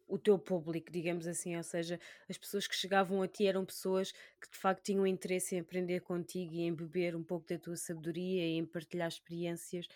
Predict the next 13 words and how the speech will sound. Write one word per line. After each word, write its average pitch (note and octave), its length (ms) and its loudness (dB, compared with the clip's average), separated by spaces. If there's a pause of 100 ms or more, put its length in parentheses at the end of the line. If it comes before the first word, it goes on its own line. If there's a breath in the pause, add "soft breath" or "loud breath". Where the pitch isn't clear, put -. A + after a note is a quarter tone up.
(340 soft breath)
e F#3+ 100 0
não F#3 440 2
ir F#3+ 240 -2
contra F3+ 320 0
a F3 60 2
corrente F3+ 600 -2
e, D#3+ 380 -6 (200)
de - 60 -20
certa E3+ 360 -4
forma, E3+ 500 -4
ir F3+ 100 -4
contra E3+ 340 -4
aquilo F3 420 -6